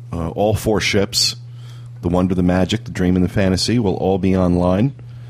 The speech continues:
in two thousand and twelve, and we were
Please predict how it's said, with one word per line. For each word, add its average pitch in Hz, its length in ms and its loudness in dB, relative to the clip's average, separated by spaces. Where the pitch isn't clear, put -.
in 87 120 2
two - 160 -2
thousand 90 360 2
and 85 120 2
twelve, 87 460 0
and 80 380 0
we 82 160 -2
were 80 320 0